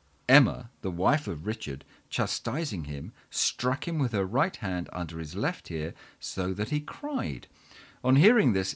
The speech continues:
Isabella, his mother, raised the Hugh and carried him thence.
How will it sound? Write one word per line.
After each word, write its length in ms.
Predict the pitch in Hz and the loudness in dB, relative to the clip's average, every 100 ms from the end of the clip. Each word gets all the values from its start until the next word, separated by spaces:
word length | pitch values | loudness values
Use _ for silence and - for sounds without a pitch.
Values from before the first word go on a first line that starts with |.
| - | 0
Isabella, 680 | 131 107 90 107 185 180 82 | 2 2 0 4 4 4 0
his 220 | 90 80 | -2 -2
mother, 420 | 95 151 135 87 | 0 0 0 -2
raised 480 | 95 101 185 214 147 | 0 2 2 0 -4
the 80 | 90 | -6
Hugh 400 | - 117 117 107 | -4 0 0 0
and 220 | 104 104 | -2 -4
carried 400 | - - 107 113 | -4 -6 -4 -2
him 160 | 104 101 | 0 0
thence. 440 | 90 73 - - | -2 -4 -6 -14